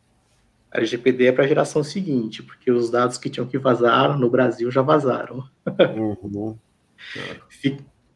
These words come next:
Speaker 1: aí fica a provocação pra quem acha que o caminho da conformidade é o caminho da garantia.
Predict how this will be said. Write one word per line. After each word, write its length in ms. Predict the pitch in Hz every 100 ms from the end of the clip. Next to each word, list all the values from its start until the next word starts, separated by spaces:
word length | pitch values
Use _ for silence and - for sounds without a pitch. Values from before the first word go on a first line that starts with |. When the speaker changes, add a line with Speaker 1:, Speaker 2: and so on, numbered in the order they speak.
| _ _ _ _
Speaker 1:
aí 200 | 117 117
fica 260 | - 127 131
a 40 |
provocação 760 | 131 131 135 147 147 - 120 110
pra 180 | -
quem 600 | 117 123 120 117 113 107 98 _ _ _
acha 320 | 117 120 -
que 760 | 123 135 123 123 120 110 107 - - _ _ _ _ _ _ _ _ _ _ _ _ _ _ _ _ _ _ _ _ _ _
o 80 | -
caminho 340 | - 117 127
da 120 | 131 131
conformidade 720 | 135 127 139 127 127 123 139
é 20 |
o 40 |
caminho 280 | 139 135 143
da 100 | 139
garantia. 880 | 139 143 151 151 - 120 110 104